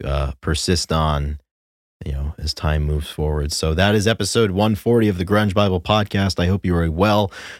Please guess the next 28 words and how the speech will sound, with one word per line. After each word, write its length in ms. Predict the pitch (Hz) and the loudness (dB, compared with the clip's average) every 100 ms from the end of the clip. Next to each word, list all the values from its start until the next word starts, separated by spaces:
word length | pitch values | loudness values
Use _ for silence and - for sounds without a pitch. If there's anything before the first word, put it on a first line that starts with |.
| _ | _
and, 260 | 87 82 80 | 0 2 2
uh, 220 | 80 78 | 2 0
we 100 | 80 | -2
can't 240 | 76 120 95 | 0 2 4
wait 180 | 98 95 | 2 0
to 80 | |
talk 280 | - 98 95 | 0 0 0
to 100 | - | 0
you 80 | 90 | 0
again, 500 | 85 82 92 90 85 | 2 2 2 2 0
uh, 300 | 85 82 80 | -2 0 0
in 80 | 71 | 0
episode 360 | 90 - 98 90 | -2 0 -2 0
one 180 | 95 107 | 0 0
forty-one, 520 | 123 123 117 139 185 | 2 2 4 4 4
which 140 | 139 | 2
will 80 | 120 | 2
be 140 | 123 | 2
the 120 | 120 113 | 2 2
first 320 | - 160 - | 2 2 4
episode 500 | 165 196 - 131 120 | 2 2 4 4 4
of 140 | 110 | 2
the 100 | 117 | 2
last 440 | 113 113 147 196 - | 4 4 4 2 2
month 440 | 135 131 101 - | 4 4 2 -2
of 140 | 107 95 | -4 -2
twenty 300 | - 117 110 | 0 0 0
twenty-three. 760 | - 113 95 - 101 98 85 | 0 0 0 0 2 4 2